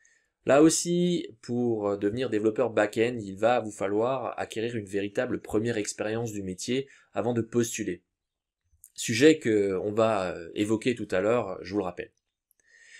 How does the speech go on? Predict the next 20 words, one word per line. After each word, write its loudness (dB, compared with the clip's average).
Il 2
vous 2
faudra 8
également 6
sans 2
doute, -4
euh, -6
aller 2
un 0
petit -8
peu 0
plus -10
loin -2
dans 0
l'apprentissage -2
du -12
cœur 4
de -2
Java 0
lui-même. -2